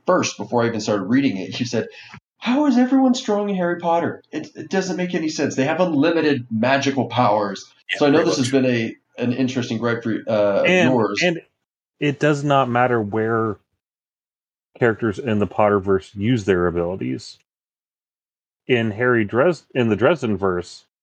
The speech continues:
Speaker 3: you know, water
Speaker 2: Location, location,
Speaker 3: for
Speaker 2: location.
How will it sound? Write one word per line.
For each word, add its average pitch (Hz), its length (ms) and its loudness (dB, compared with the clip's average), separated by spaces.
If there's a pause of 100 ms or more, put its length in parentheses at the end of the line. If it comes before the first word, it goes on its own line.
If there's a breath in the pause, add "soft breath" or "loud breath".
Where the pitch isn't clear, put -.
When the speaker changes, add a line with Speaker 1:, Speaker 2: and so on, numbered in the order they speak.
(1200)
Speaker 3:
you 113 120 -2
know, 95 340 0 (280)
water 101 720 2
Speaker 2:
Location, - 340 -8
location, 107 320 -2
Speaker 3:
for 107 320 4
Speaker 2:
location. 98 140 0